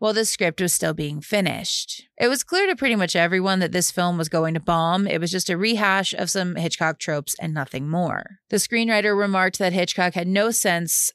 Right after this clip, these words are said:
of character development. Julie Andrews, one of the film's leads, summed up the experience as such, quote, "I accepted for the chance to work with Hitchcock, and he taught me more about film and lenses than anyone.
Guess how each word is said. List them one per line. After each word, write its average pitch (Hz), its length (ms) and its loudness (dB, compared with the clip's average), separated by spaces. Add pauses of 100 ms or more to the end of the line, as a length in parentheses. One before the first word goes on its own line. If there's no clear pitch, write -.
of 180 100 -2
character 147 460 -2
development. - 960 -8 (400)
Julie 254 300 2
Andrews, 180 600 2
one 202 160 2
of 180 80 4
the 170 80 0
film's 160 360 0
leads, 190 520 2
summed 254 380 0
up 202 220 0
the 202 140 0
experience 170 640 0
as - 180 -2
such, - 640 0
quote, 170 500 -2 (100)
"I 220 140 2
accepted 214 680 0
for 202 100 0
the 202 80 4
chance 180 340 0
to 170 120 -2
work 160 180 2
with 165 100 -2
Hitchcock, 151 540 -2 (260)
and 185 160 0
he 220 140 4
taught 226 320 0
me 202 260 2
more 190 280 2
about 190 320 2
film 208 440 0
and 185 200 0
lenses 165 520 0
than 165 220 -2
anyone. 151 680 -6